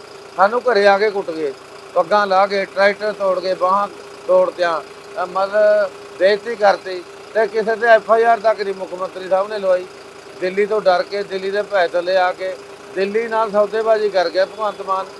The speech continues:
ਕਹਿੰਦਾ, "ਡਰਾ ਲਿਆ ਵੀ ਤੇਰੇ ਨਾਲ ਕੇਜਰੀਵਾਲ ਵਾਲੀ ਹੋਏਗੀ, ਜਾਂ ਤਾਂ ਪੰਜਾਬੀਆਂ ਨੂੰ ਕੁੱਟਣ ਦੇ ਸਮੇਂ ਚੁੱਪ ਹੋ ਜਾ,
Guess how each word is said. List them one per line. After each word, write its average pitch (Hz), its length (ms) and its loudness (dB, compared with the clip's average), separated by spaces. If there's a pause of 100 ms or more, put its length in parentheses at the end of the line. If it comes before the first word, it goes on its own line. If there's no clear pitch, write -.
(340)
ਕਹਿੰਦਾ, 202 300 4
"ਡਰਾ 175 340 2
ਲਿਆ 208 160 4
ਵੀ 220 120 -4
ਤੇਰੇ 208 300 -4
ਨਾਲ 214 240 -4
ਕੇਜਰੀਵਾਲ 202 480 2
ਵਾਲੀ 202 200 0
ਹੋਏਗੀ, 180 380 -2 (580)
ਜਾਂ 180 160 6
ਤਾਂ 208 160 2
ਪੰਜਾਬੀਆਂ 202 500 -4
ਨੂੰ 202 100 -8
ਕੁੱਟਣ 196 360 -8 (200)
ਦੇ 202 140 -4
ਸਮੇਂ 185 300 -4
ਚੁੱਪ 170 260 -8
ਹੋ 202 140 2
ਜਾ, 226 240 2